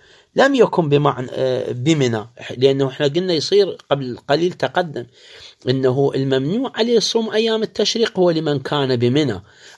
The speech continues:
أما إذا خارج منى، أنا هسه مثلا عايش بالعراق، يصير أصوم أيام التشريق، يصوم، يصير، ماكو إشكال.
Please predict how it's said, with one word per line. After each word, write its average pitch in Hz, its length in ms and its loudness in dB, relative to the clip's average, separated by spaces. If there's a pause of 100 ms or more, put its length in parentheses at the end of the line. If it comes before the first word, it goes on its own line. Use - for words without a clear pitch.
أما 123 300 2
إذا 135 160 4
خارج 131 540 0
منى، 214 120 2
أنا 139 320 0
هسه 135 200 -2
مثلا 131 480 -4
عايش 131 320 0
بالعراق، 113 540 -2 (220)
يصير 147 440 -2
أصوم 175 380 -4
أيام 180 260 0
التشريق، 175 500 -6
يصوم، 110 420 -4
يصير، 123 240 -4
ماكو 107 240 -2
إشكال. - 260 -20